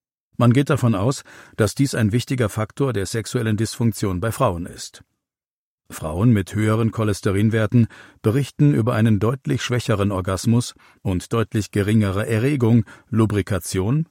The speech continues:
Feuchtigkeit und sexuelle Befriedigung. Gleiches scheint für Frauen mit hohem Blutdruck zu gelten. Der Framingham-Risikoscore berücksichtigt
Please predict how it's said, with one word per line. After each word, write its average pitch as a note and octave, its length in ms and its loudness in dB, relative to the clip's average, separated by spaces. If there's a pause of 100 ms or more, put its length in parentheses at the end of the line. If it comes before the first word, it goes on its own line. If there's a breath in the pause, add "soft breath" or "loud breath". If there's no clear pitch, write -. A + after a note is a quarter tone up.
Feuchtigkeit G#2 760 -4 (320 soft breath)
und E3 340 2
sexuelle G#2 560 -2
Befriedigung. G2 640 -4 (880)
Gleiches E2 440 -6
scheint G#2 240 -4
für A2+ 100 -6
Frauen F#2 420 -2
mit A#2+ 200 0
hohem G#2 200 0
Blutdruck A#2+ 600 -4
zu - 100 -4
gelten. E2+ 480 -6 (1700)
Der B2+ 200 4
Framingham-Risikoscore B2 1700 2 (320 loud breath)
berücksichtigt C3 760 0